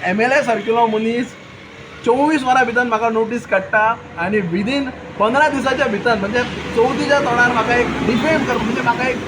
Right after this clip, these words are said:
सरपंच म्हणून काडून उडोवपाक, ताका एक पब्लिसिटी करपाक जाय आसली. आनी म्हाज्याच मनशाक वापरून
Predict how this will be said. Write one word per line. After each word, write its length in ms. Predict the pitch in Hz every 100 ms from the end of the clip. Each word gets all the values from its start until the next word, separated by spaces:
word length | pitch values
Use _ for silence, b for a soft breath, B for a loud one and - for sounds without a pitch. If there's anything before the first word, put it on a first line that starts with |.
| - - - - -
सरपंच 340 | 208 - 302 285
म्हणून 200 | 262 254
काडून 260 | 214 240
उडोवपाक, 340 | 240 233 233 -
ताका 180 | 226 240
एक 120 | 226 - - -
पब्लिसिटी 480 | 226 226 285 254 262
करपाक 360 | 240 226 214 208
जाय 240 | 202 170
आसली. 1120 | 151 127 - - - - - - - 120 - 185
आनी 80 |
म्हाज्याच 340 | 208 190 240 277
मनशाक 300 | 247 240 247
वापरून 360 | 202 196 175